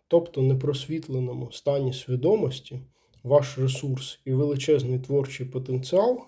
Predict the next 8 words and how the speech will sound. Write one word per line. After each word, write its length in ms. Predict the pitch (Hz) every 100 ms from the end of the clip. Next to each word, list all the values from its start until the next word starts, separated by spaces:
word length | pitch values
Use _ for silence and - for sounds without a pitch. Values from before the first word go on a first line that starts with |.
| _
поглинає 600 | 131 131 139 180 226 196
час 320 | - 175 180
психологічний. 960 | - - 131 151 143 107 104 - - - _ _ _ _ _ _ _ _ _ _
Життя 400 | 131 135 - 247
втрачає 720 | 254 - 139 131 202 202 170
яскравість 720 | 147 - 139 151 170 - -
і 40 | 131
свіжість, 720 | - 110 104 101 - -